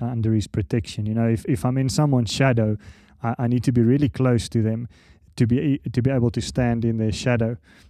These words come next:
And so today I want to ask you, how close are you walking to God? Think about if you're a parent or if you're a child even listening to this, where is the safest place for a child? Closest to their parent. So if,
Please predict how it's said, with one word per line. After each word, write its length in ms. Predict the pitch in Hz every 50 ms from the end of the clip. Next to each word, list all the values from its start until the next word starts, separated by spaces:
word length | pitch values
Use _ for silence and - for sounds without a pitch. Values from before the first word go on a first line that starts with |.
| -
And 140 | - 131 120
so 300 | - - 131 123 117 110 - _ _ _ _ -
today 180 | 131 117 131
I 60 | 135 139
want 160 | 131 127 127
to 100 | 135 135
ask 180 | 123 - -
you, 100 | 123 117
how 220 | 101 110 127 143 143
close 540 | - - 165 165 151 131 104 - - - - -
are 60 | 120
you 220 | 117 117 127 131 120
walking 400 | 117 117 113 - - 117 110 101
to 120 | - - 104
God? 360 | 107 113 107 104 110 - - - _ _
Think 220 | - - 156 147 156
about 260 | 156 143 143 139 127
if 140 | 123 113 127
you're 160 | 123 135 135
a 60 | 127
parent 560 | - - 131 127 127 123 123 123 113 - - -
or 140 | 135 117 110
if 180 | 107 95 -
you're 160 | 110 110 107
a 40 | 104
child 380 | 101 - - 123 123 123 117 117
even 240 | 117 107 113 110 113
listening 380 | 120 120 - - 131 123 120 98
to 100 | - 113
this, 260 | 107 104 95 - - _ _ _ - - - -
where 320 | 117 113 117 135 156 170
is 180 | 175 170 143 -
the 120 | 147 123
safest 600 | - - - 135 131 123 - - 120 - - -
place 420 | - 127 120 113 107 87 - - - - _ _ _ -
for 180 | - 123 113
a 60 | 113
child? 480 | 101 - - 127 117 107 110 - - - - _ _ _ _ _ _ _ _ _ _ _ - -
Closest 520 | - 143 143 151 - - - 139 - -
to 120 | - 135
their 120 | 131 135 123
parent. 480 | - 151 156 147 117 107 107 - - - _ - - -
So 340 | - - 139 123 123 113 104 - _ _ _ _ _
if, 220 | - 135 - -